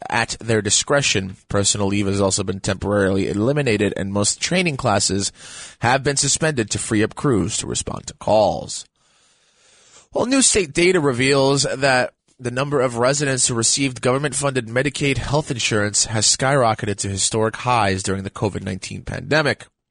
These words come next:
The numbers show that the soaring enrollment due to job and income loss exploded nearly one point five million claimants statewide since the pandemic started in January of twenty twenty. About six point one million of the state's nineteen point eight million residents were enrolled in the program.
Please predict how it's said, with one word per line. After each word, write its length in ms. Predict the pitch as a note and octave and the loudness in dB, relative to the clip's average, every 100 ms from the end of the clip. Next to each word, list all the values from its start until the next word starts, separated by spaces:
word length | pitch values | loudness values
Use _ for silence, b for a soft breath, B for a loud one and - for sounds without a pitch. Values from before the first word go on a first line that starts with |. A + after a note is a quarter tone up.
| _ _ _ _ - - | _ _ _ _ -12 -10
The 100 | G#2+ | -6
numbers 320 | G#2+ B2 A#2+ | -2 0 0
show 280 | - D#3 C#3 | 2 2 2
that 140 | B2 | 2
the 80 | A#2 | 0
soaring 340 | - C3 B2+ A#2 | 0 2 0 0
enrollment 640 | A2+ B2 F#3+ F#3 B2 - _ B B B B B | 0 2 2 2 -2 -4 _ B B B B B
due 140 | C3 | -2
to 140 | B2+ B2+ | 0 -2
job 400 | G#2+ B2+ C3 C3 | 0 2 4 2
and 120 | - | -4
income 340 | D3+ F#3 D#3+ | -10 -8 -8
loss 300 | B2 A2+ A2+ | -2 0 0
exploded 540 | A#2 - - D#3+ D#3 A#2+ | 0 -2 0 2 0 -2
nearly 300 | B2 A#2+ A2+ | 0 2 2
one 340 | G#2+ C3 F3 | 2 2 0
point 240 | D#3+ F3 D#3+ | -2 -2 -2
five 480 | - C#3+ D3 C3 | 0 2 2 0
million 360 | B2 C3 D3 C#3+ | -2 -2 -2 -4
claimants 500 | - D3+ C#3+ C#3 - | -4 -2 0 0 0
statewide 560 | C#3 B2+ A#2+ B2+ G#2 - | 0 0 2 4 2 -2
since 200 | - G#2+ | -6 -8
the 100 | G#2+ | -6
pandemic 560 | A2 G2 F#2+ B2+ A2+ | -4 -4 0 0 0
started 580 | - G2+ F2 F2+ - - | -2 0 2 0 -2 -6
in 140 | G#2+ | -6
January 540 | G2 G#2+ G#2 G2+ G2+ G2+ | 0 0 2 2 2 2
of 100 | F#2+ | 0
twenty 280 | - G2+ F#2 | -2 -4 -4
twenty. 360 | B2 B2 G#2+ | -2 -2 0
About 240 | G2+ E2+ - | 0 0 0
six 260 | - D3+ | -2 -2
point 220 | - C#3 | 0 0
one 260 | G2+ A#2 A2+ | 0 -2 -2
million 320 | A#2+ B2+ B2 | 0 0 0
of 160 | A2+ F#2+ | -2 -2
the 60 | |
state's 420 | G#2 - A2+ A2 - | -2 2 2 0 -4
nineteen 480 | A2+ C3 C#3 C3+ | -2 -2 -2 -4
point 220 | A#2 A#2+ A2+ | -2 -2 0
eight 80 | |
million 260 | G#2 A2+ G#2+ | 0 -2 0
residents 480 | A#2+ A#2 F#2+ F#2+ - | 0 0 -2 -4 -6
were 80 | G2 | -4
enrolled 380 | G#2 A#2+ C3+ | 0 2 2
in 80 | F#2 | -2
the 80 | C2 | -6
program. 520 | - G1+ G1+ B1 - | -6 -6 -4 -4 -6